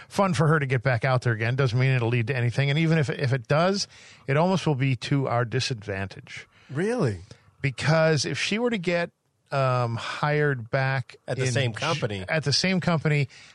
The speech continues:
Speaker 1: after June, in, at the beginning of June, we get the payout.
Speaker 2: Yeah.
Speaker 1: The final payout.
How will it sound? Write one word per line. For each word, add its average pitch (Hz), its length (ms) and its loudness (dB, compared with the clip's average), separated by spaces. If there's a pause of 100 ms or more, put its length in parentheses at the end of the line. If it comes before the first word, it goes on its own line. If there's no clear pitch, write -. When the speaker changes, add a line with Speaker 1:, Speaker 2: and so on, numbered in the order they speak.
(140)
Speaker 1:
after 180 460 0
June, 120 760 0 (680)
in, 135 140 0
at 135 40 -4
the 139 120 -4
beginning 160 340 2
of 147 100 2
June, 151 280 2
we 131 100 0
get 131 160 -2
the 127 60 -2
payout. 113 500 -2 (180)
Speaker 2:
Yeah. 110 340 0
Speaker 1:
The 143 80 0
final 143 300 0
payout. 143 440 0